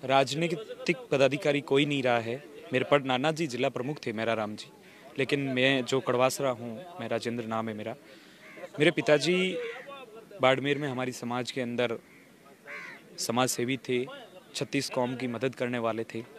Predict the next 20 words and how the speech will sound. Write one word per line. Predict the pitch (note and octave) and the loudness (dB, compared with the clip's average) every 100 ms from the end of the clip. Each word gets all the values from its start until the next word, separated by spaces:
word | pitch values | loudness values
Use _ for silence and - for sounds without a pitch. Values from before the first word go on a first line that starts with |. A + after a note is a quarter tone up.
| - | -20
मैं | - - - | -20 -8 2
बहुत | C#3 D#3+ | 4 4
छोटा | D3 C#3+ E3 | 2 2 2
था | D#3 D3+ | 4 4
जब | C3+ B2 D3+ - - D#3 - - - - | 2 -4 -10 -14 -14 -12 -12 -14 -14 -2
डेढ़ | C#3 D3 | 2 4
साल | - B2+ | 4 0
का | A#2+ | -2
था, | A#2 | -6
तब | A2 A2+ | -6 -6
मेरे | B2 A#2+ | -6 -6
पिताजी | G#2+ A#2+ A#2+ | -2 -2 0
का | B2 | -2
साया | B2 A#2+ A#2 A#2 - - - - | 0 0 0 -2 -14 -20 -14 -4
हमारे | A#2 | -4
परिवार | A2+ A2 A2+ | -2 0 0
से | A2+ A#2 | 0 -2
उठ | A#2 | -4
गया, | A2 A2+ A2 - - | -2 -2 -2 -6 -14
साथ | - A2+ | -4 -2